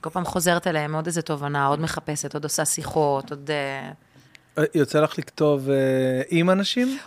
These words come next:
Speaker 1: או, זהו, אז זה נקודה שעצרנו בה קודם, אגב, למה לא כתבתי אז עם גיא ויעל, וגם על הדואט, שהוא התעצבן עליי. גיא ויעל, הם, הם יודעים, הם ליצור ביחד. אני טיפוס הרבה יותר סוליסט.
Speaker 2: מהמם.
Speaker 1: אה, אני צריכה את הזרם מחשבה עם עצמי.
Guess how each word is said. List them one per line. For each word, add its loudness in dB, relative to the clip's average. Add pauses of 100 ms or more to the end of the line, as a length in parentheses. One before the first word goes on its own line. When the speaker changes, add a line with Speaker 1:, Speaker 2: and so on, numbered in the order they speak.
(120)
Speaker 1:
או, 6
זהו, 0
אז -2
זה -2
נקודה 0
שעצרנו 2
בה -4
קודם, 2
אגב, 2
למה 0
לא 0
כתבתי -2
אז -2
עם -2
גיא 2 (100)
ויעל, 2
וגם 0
על 0
הדואט, 2
שהוא -4
התעצבן -6
עליי. -2
גיא 2 (100)
ויעל, 4
הם, 0
הם -2
יודעים, 2 (580)
הם -2 (220)
ליצור 2
ביחד. 0 (500)
אני -4
טיפוס -4
הרבה 2
יותר -2
סוליסט. -4 (300)
Speaker 2:
מהמם. -2 (360)
Speaker 1:
אה, -8
אני -8
צריכה -4
את -6
הזרם 2
מחשבה -4
עם -4
עצמי. -6